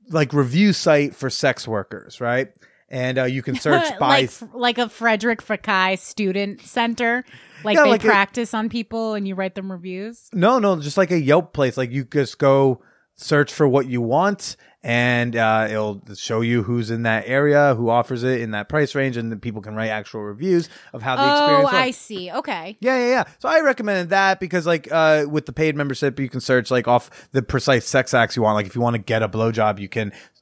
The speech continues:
Speaker 1: click on blowjob covered or not covered. You can click on if, you know, the provider has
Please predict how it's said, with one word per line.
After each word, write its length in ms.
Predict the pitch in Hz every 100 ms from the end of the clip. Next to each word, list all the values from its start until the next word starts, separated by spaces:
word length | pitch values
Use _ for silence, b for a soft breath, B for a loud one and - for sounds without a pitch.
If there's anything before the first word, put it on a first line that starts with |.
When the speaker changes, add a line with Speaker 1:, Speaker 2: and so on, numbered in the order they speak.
| -
Speaker 1:
click 240 | - 123 113
on 220 | 113 110
blowjob 600 | 107 113 113 110 110 -
covered 400 | - 110 113 110
or 80 | 107
not 280 | 107 104 -
covered. 360 | 113 110 107 B B
You 160 | 120 113
can 200 | 120 110
click 340 | - 120 117 -
on 420 | 110 113 113 113
if, 380 | 113 110 - - 113 117 - - - - 131
you 100 | 117
know, 180 | 107
the 200 | 107 104
provider 580 | 92 120 107 110 110 110
has 340 | 104 107 101